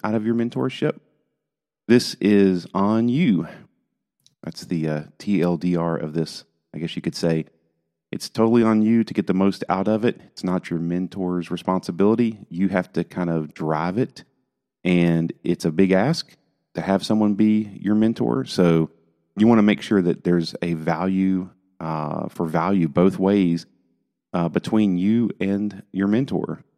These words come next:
You know, both should get value out of it. That'll help, uh, keep the relationship going strong. It'll help it last, uh, as long as needed, at, at least in the mentorship capacity. Hopefully you'll come out of it being friends and, and folks that can check in long-term,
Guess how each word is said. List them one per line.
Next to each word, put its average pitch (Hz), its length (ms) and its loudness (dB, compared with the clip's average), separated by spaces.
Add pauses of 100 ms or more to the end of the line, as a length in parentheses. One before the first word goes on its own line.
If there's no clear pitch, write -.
(120)
You 82 100 -8
know, 78 120 -8
both 104 260 2
should 107 160 -6
get 117 140 2
value 113 320 2
out 113 140 2
of 113 180 -2
it. 110 160 -2 (420)
That'll 110 340 4
help, - 420 -2
uh, 80 340 -6 (160)
keep - 340 -4
the 85 200 0
relationship 90 720 -2 (300)
going 87 260 -2
strong. 131 440 0
It'll 82 240 -4
help 85 220 -2
it - 200 -4
last, 95 500 -6 (300)
uh, 85 240 -2
as 82 100 -6
long 92 220 -2
as 82 100 -6
needed, 117 460 0 (360)
at, 87 120 -2
at - 160 -4
least 98 240 -2
in 85 80 0
the 85 60 0
mentorship 85 580 -2 (220)
capacity. 85 520 -6 (300)
Hopefully - 280 2
you'll 95 120 4
come 92 180 -4
out 85 140 0
of 80 120 0
it - 100 -8
being 85 180 -2
friends 127 400 0
and, 82 340 -2
and 80 240 -6
folks - 240 0
that - 80 -4
can 82 140 -6
check 82 280 -8
in 80 180 -4
long-term, 78 580 -8